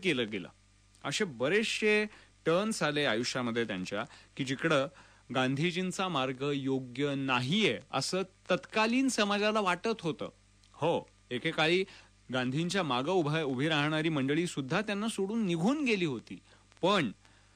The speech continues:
त्यांनी स्वतःचा मार्ग सोडला नाही. त्यांना प्रचंड विश्वास होता. You know, हे फार शिकण्यासारखं आहे. आपण जे काम करतो आहोत ते चांगलं आहे आणि ह्या कामाला करण्यासाठी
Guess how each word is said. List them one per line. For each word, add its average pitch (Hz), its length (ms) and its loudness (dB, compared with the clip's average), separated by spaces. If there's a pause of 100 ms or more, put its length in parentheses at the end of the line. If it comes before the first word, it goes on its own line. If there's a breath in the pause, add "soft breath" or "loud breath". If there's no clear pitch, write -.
(680 soft breath)
त्यांनी 180 380 0
स्वतःचा 143 520 -4
मार्ग 113 360 -6
सोडला 104 440 -8
नाही. 95 280 -8
त्यांना 151 280 -6
प्रचंड 202 800 0
विश्वास 214 840 2
होता. 139 240 -6 (760 loud breath)
You 220 100 -4
know, 320 140 0
हे 254 140 4
फार 247 160 0
शिकण्यासारखं 247 800 0
आहे. 113 80 0 (260 loud breath)
आपण 214 360 0
जे 254 140 0
काम 180 300 0
करतो 170 320 -2
आहोत 131 300 0 (300)
ते 170 60 -2 (140)
चांगलं 165 440 0
आहे 120 280 0 (500 loud breath)
आणि 147 340 -2
ह्या 190 260 2 (120)
कामाला 139 680 0
करण्यासाठी 127 920 -4